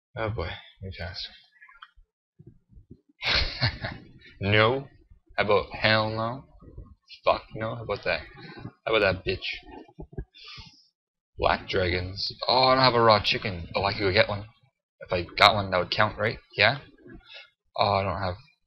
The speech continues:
I need to be on regular prayers, though. Shit.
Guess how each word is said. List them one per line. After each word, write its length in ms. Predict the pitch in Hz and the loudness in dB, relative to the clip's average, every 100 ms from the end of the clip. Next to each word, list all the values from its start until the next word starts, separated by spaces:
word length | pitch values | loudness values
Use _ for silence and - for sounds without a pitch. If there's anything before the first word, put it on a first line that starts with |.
| _ _ | _ _
I 60 | - | -6
need 100 | 98 | -2
to 60 | 95 | 2
be 80 | |
on 100 | 95 | 2
regular 280 | 92 92 90 | 4 2 0
prayers, 640 | 80 - 90 87 87 90 - | -4 -4 -2 -2 -6 -8 -10
though. 240 | 85 82 - - _ _ - | -10 -12 -18 -20 _ _ -6
Shit. 300 | - 127 | 0 0